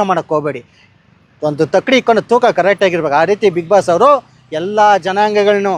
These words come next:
ಎಲ್ಲ ಏನೇನೋ ಅವರಲ್ಲಿ ಟ್ಯಾಲೆಂಟ್ ಪ್ರತಿಯೊಬ್ಬರನ್ನು ಶೋಧಿಸಿ ಅವ್ರಿಗೆ ಅವಕಾಶ ಕೊಡಿ. ಬಡವನಿಗೆ ಅವಕಾಶ ಕೊಡಿ. ಸಾಹುಕಾರನ ಬಡವನ್ ಮಾಡಿ ಅಲ್ಲಿ ನೀವು ಅವಕಾಶ ಕೊಡೋದು ಬೇಡ, ಅವ್ರಿಗೆ ಕೊಡಿ. ಎಲ್ಲರ ಹತ್ರ ಇರೋ ಟ್ಯಾಲೆಂಟ್ ತೆಗೆದು ನಾವು, ನೀವು ಹಾಕೋದ್ರಿಂದ ಟಿ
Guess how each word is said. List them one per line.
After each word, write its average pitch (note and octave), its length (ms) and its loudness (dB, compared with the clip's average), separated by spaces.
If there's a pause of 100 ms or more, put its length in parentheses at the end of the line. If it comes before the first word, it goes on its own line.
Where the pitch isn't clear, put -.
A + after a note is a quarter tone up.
(540)
ಎಲ್ಲ G3 140 2 (420)
ಏನೇನೋ G#3+ 440 -2
ಅವರಲ್ಲಿ F#3+ 300 -2
ಟ್ಯಾಲೆಂಟ್ F#3+ 360 -4 (100)
ಪ್ರತಿಯೊಬ್ಬರನ್ನು A3+ 640 -2 (500)
ಶೋಧಿಸಿ A#3 500 0 (160)
ಅವ್ರಿಗೆ A3+ 260 0
ಅವಕಾಶ C4+ 320 0 (120)
ಕೊಡಿ. C3 200 -10 (540)
ಬಡವನಿಗೆ A#3+ 560 0 (160)
ಅವಕಾಶ A#3 320 -2 (120)
ಕೊಡಿ. D#3+ 200 -4 (560)
ಸಾಹುಕಾರನ A3 460 2 (100)
ಬಡವನ್ G#3+ 260 2
ಮಾಡಿ G#3+ 300 2
ಅಲ್ಲಿ G3 240 0
ನೀವು G3 160 0
ಅವಕಾಶ F3+ 280 -2
ಕೊಡೋದು D#3 360 -4
ಬೇಡ, C3 140 -6 (180)
ಅವ್ರಿಗೆ C#4 280 0
ಕೊಡಿ. E3+ 220 0 (320)
ಎಲ್ಲರ G3 320 2
ಹತ್ರ A3+ 200 0
ಇರೋ G3+ 80 -2
ಟ್ಯಾಲೆಂಟ್ G3+ 340 -4 (100)
ತೆಗೆದು G3 280 -4
ನಾವು, G#3 220 -2
ನೀವು F#3+ 240 2 (380)
ಹಾಕೋದ್ರಿಂದ G3+ 420 0 (120)
ಟಿ A3+ 80 -4